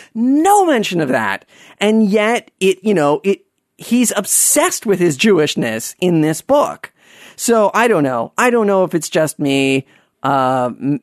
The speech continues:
you know, maybe I, I missed something. I don't know. Maybe he's overcompensating now, now that he gets to be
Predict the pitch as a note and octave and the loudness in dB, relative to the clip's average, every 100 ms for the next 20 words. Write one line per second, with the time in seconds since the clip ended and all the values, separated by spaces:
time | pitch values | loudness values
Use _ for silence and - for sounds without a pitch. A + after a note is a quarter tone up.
0 | _ - D#3+ C3 A#2+ B2+ D3+ F3+ F3 E3+ | _ -4 -2 0 0 2 2 2 2 2
1 | E3+ E3 D3+ D3 C#3 C3+ A#2 D3 F#3 F3+ | 2 2 2 0 0 -2 0 0 0 -2
2 | - F3 E3 F3 D#3+ D3+ C#3+ C3+ C3+ _ | -4 -2 -2 0 0 0 0 -2 -6 _
3 | - D3 B2 G2+ - D#3 E3+ A#3+ B3+ A3+ | -4 -2 -2 -4 -8 -2 0 2 2 2
4 | A3+ F#3+ G3 F3+ D#3+ C#3 D3 C3 B2+ B2+ | 2 0 0 -2 -2 -2 0 0 0 0
5 | A#2+ B2 C#3+ C#3 C3+ C3+ C#3 D#3 - - | 0 0 0 0 -2 -2 -2 -2 -4 -6
6 | B2 B2+ A#2+ A#2+ | -2 -2 -2 -4